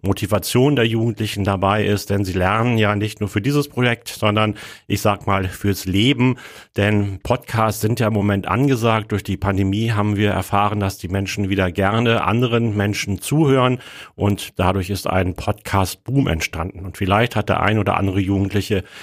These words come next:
eben Lust, auch nach dem Projekt einen eigenen Podcast zu gestalten.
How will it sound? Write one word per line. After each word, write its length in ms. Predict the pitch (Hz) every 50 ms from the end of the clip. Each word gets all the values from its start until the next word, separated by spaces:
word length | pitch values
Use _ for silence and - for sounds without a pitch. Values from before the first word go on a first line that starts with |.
| - -
eben 200 | - 139 135 135
Lust, 260 | 127 127 135 131 -
auch 160 | - 98 - 92
nach 280 | 92 87 98 104 -
dem 180 | - 107 98 98
Projekt 520 | 98 - 98 95 95 90 - - - -
einen 200 | - 107 95 90
eigenen 400 | 90 92 95 95 98 101 98 95
Podcast 720 | - - 110 107 - - - - 95 92 92 - - - -
zu 100 | - 87
gestalten. 640 | 95 98 - - - 78 78 78 - - 80 80